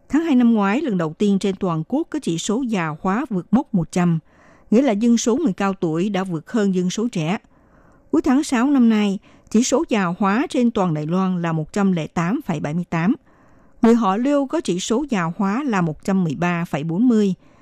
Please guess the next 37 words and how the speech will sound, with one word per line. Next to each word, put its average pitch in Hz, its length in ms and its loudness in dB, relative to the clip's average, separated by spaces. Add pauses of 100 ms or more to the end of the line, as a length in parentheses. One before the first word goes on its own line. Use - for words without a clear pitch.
(340)
nếu 294 120 4
như 370 120 4
dòng 214 300 2
họ 175 240 0
Liêu 247 360 4
không 226 200 0
tiếp 311 160 -6
tục 180 180 0
gia 180 200 -2
tăng 175 260 -2
dân 175 140 -2
số 202 220 -6
trẻ, 185 300 -4 (540)
trong 247 140 2
tương 240 160 4
lai, 208 300 2
dân 190 200 0
số 214 180 -2
người 269 180 0
họ 160 180 -2
Liêu 240 300 4 (240)
sẽ 196 160 0
bị 175 180 0
biến 202 260 4
mất 349 220 -2
dần 175 280 2
trong 190 240 0
bảng 160 220 -2
xếp - 180 -8
hạng 170 280 -2
mười 185 200 0
dòng 165 180 -2
họ 175 180 -6
lớn 196 260 0
nhất 311 140 -2
Đài 170 140 -2
Loan. 180 340 0